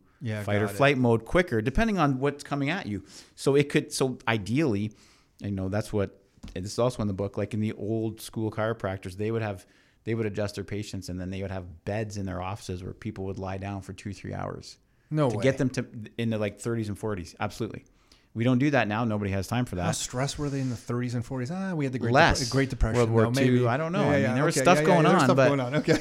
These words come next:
Speaker 1: <laughs>
Speaker 2: but, I mean, now today, so sometimes I'll tell patients, especially if they come in the afternoon, just, "I want you to just go home and put your feet up and chill out,"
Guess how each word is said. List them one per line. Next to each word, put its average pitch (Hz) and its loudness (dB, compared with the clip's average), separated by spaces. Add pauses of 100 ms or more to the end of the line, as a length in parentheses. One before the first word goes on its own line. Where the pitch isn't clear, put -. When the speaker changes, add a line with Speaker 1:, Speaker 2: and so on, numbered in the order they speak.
Speaker 1:
<laughs> - -18
Speaker 2:
but, 180 6
I 170 0
mean, 165 2
now 156 6
today, 151 4
so 143 0
sometimes 151 0
I'll 113 4
tell 123 0
patients, 113 -4
especially - -4
if 107 -6
they 107 -4
come 107 -4
in 104 -4
the 104 -4
afternoon, 104 -6
just, 135 -4
"I 117 -2
want 170 -2
you 175 -4
to 147 -4
just 131 -8
go 117 -2
home 110 -2
and 95 -4 (360)
put - -6
your 120 -4
feet 107 -6
up 104 -4
and 92 -8
chill 113 0
out," 90 -4